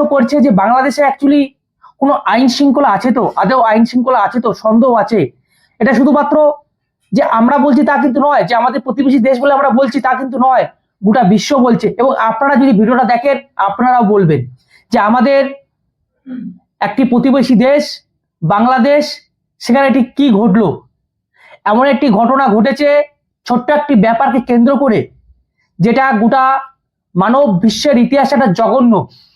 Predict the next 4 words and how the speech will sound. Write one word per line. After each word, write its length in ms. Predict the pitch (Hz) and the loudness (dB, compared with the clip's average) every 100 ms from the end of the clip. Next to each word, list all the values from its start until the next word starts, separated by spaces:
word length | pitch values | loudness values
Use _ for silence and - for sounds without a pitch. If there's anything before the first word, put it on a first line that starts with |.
| _ _ _ 165 | _ _ _ -4
জঘন্যতম 640 | 247 240 269 294 294 285 269 175 | 0 0 2 0 0 0 2 2
দিক 180 | 262 - - _ _ - - _ _ _ _ - | 0 -4 -10 _ _ -20 -20 _ _ _ _ -2
তুলে 160 | 269 240 | 0 2
ধরলেন। 280 | 254 254 | 2 0